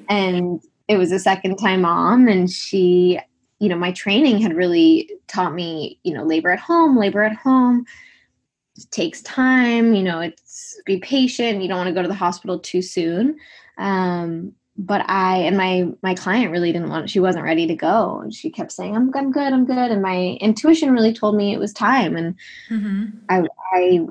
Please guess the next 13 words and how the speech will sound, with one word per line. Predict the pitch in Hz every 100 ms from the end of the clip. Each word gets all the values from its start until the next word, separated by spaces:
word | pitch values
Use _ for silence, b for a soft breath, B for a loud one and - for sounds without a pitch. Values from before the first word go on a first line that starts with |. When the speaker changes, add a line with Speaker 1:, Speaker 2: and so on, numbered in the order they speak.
| - -
Speaker 1:
I, | - 190
like, | 185 175
in | 196
that | 185 175
moment | 202 233 208
realized | 170 185 170 160
I |
had | 208 175 165
to | 180
kinda | - 170 165
drop | 170 160 151 - - _ _ _ -
the | 190 180
textbook | - 165 - - 208 262 -